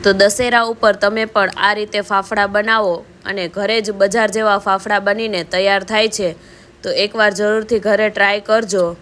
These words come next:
ખાવાની ખૂબ જ મજા આવે છે.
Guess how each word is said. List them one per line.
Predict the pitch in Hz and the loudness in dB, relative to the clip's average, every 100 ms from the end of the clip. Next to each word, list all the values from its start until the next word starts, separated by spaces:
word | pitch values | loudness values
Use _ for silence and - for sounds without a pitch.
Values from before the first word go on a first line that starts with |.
| - - - - - _ _ _ | -20 -20 -20 -20 -20 _ _ _
ખાવાની | - 214 220 233 196 | -8 -6 -6 -8 -10
ખૂબ | 180 220 226 | -4 0 0
જ | 220 | 0
મજા | 214 202 226 214 | -2 -4 0 0
આવે | 220 233 | 0 -6
છે. | 226 202 | -8 -6